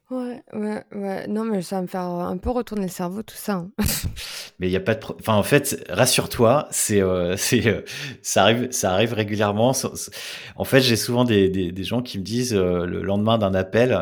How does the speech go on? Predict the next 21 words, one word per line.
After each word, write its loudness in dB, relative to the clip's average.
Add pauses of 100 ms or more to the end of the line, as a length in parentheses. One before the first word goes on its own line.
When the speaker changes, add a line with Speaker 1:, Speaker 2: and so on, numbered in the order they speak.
(100)
Speaker 2:
euh, -4
qui -14
me -8
disent, « -2
J'ai -4
pas 2
dormi 4
de 0
la 4
nuit. 0
La, 0
la 0
dernière 0
fois, 0
c'est -4
trois 0
personnes 0
le, -8
le -14
même 0
jour. -2